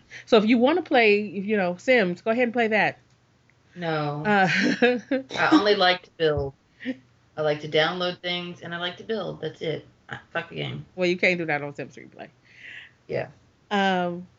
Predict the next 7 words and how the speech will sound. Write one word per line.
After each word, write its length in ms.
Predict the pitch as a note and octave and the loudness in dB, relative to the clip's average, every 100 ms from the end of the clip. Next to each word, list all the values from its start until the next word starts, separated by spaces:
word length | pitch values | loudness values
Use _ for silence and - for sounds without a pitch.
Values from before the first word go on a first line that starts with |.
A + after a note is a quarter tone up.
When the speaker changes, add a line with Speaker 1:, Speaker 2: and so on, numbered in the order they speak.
| _ _ - - _ _ - | _ _ -20 -20 _ _ 0
Speaker 2:
Pocket 260 | F4+ B3 | 2 2
Trains. 720 | - F#3+ C#3+ C3 G3+ - _ _ _ _ _ _ _ - | -4 -4 -6 -12 -20 -20 _ _ _ _ _ _ _ -12
Um, 400 | G#3 F#3+ F#3 F#3 | -8 -6 -6 -8
I've 200 | F#3 F#3 | -8 -6
been 140 | F#3 | -6
playing. 540 | F3+ G3 F3+ F3 F3+ B3 _ _ _ _ _ _ - - _ - | -6 -4 -4 -4 -6 -8 _ _ _ _ _ _ -20 -20 _ -4
Um, 600 | G3+ G3 F#3 F3 F3 F#3+ | -2 0 -2 -4 -8 -12